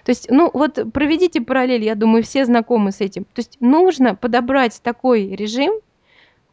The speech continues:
такой режим занятия английским, так распланировать этот один час в день, чтобы вам, вы могли в этом режиме очень долго просуществовать. Вот.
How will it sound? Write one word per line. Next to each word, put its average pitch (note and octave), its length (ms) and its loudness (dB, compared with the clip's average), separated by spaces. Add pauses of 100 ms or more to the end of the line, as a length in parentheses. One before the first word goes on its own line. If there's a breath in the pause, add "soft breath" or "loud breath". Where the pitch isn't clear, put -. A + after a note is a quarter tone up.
(100)
такой D#4 260 -2
режим B3+ 400 2
занятия A3+ 480 0
английским, G3+ 720 -4 (380)
так C#4+ 240 -2
распланировать A#3+ 760 0
этот G#3+ 220 -6
один G#3+ 340 0
час G3 320 -8
в F#3+ 80 -12
день, G#3+ 400 -4 (920)
чтобы G3+ 680 -2
вам, G3 560 0
вы A#3+ 460 -2
могли G#3 560 0
в G#3 80 -4
этом G3+ 300 0
режиме G3+ 580 0 (180)
очень A3 640 -2
долго A#3+ 580 0
просуществовать. G#3 1400 -4 (640 loud breath)
Вот. G3+ 280 0